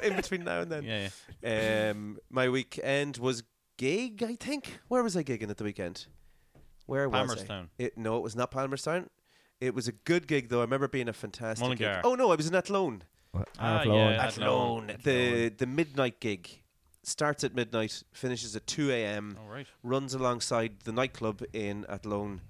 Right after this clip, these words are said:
Speaker 2: That's a
Speaker 1: Um,
Speaker 2: tough old night for you, then.
Speaker 1: oh,
Speaker 2: What time
Speaker 1: God,
Speaker 2: did you get
Speaker 1: it
Speaker 2: in
Speaker 1: is. Um, four o'clock.
Speaker 2: Oh.
Speaker 1: Uh, c-,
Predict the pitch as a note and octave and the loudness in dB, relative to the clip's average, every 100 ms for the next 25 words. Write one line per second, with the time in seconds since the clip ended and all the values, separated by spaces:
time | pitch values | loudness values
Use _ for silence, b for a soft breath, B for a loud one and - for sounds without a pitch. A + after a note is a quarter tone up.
0 | b b b b - A2 G2+ G2 G2 C3+ | b b b b -8 -2 -2 -4 -6 -10
1 | A#2+ B2+ A2 G#2 A2 - G2 A#2 A#2 G2+ | -8 -6 -6 -6 -8 -8 -10 -8 -6 -2
2 | A2+ G#2+ G#2+ - D#3 F3 G2+ - - _ | 0 0 -2 -2 -4 -4 -4 -8 -14 _
3 | _ A#2 A#2 A2+ A2+ A2 A2 G#2+ G#2+ - | _ -2 0 0 0 0 -2 -4 -8 -2
4 | B2+ - F2 - - _ - - b b | -2 0 -6 -8 -16 _ -20 -18 b b
5 | - _ _ - A#2+ C#3+ F3+ F#3 | -20 _ _ -4 -2 0 -2 -4